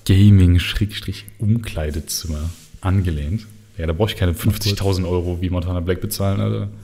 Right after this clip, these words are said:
Speaker 1: Zieh ich einfach hier in so ein Haus. Easy, ganz entspannt. Ach so, okay. Da sind wir wieder da. Hallo. Ähm, nach einer kleinen Werbeunterbrechung.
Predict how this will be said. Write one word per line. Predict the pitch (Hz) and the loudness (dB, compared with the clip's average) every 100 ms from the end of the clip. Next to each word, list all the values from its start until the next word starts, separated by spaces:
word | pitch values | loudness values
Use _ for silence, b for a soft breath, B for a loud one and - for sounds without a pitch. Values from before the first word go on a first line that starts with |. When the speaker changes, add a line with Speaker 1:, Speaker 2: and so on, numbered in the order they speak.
| B B B | B B B
Speaker 1:
Zieh | - 98 | -10 -4
ich | |
einfach | 95 95 | -2 0
hier | 113 | 0
in | 92 | 0
so | |
ein | 85 | -2
Haus. | 117 123 - - | -4 -6 -10 -12
Easy, | 127 113 92 - | -6 -6 -8 -10
ganz | 101 101 | -10 -10
entspannt. | - 110 107 - - - _ _ _ - - | -12 -12 -12 -18 -20 -20 _ _ _ -12 -6
Ach | |
so, | 85 76 - - | -6 -6 -10 -16
okay. | - 82 76 - - _ - | -12 -10 -12 -18 -20 _ -8
Da | 82 | -4
sind | 85 | -2
wir | 85 | 0
wieder | 80 | 0
da. | 87 135 - | 0 -2 -4
Hallo. | 78 82 127 - B B B B B | -4 -6 -6 -12 B B B B B
Ähm, | 98 95 90 | 2 4 4
nach | 90 | 4
einer | 90 | 2
kleinen | - 92 90 | 4 4 4
Werbeunterbrechung. | 95 104 104 101 104 127 139 | 4 2 2 2 0 0 -2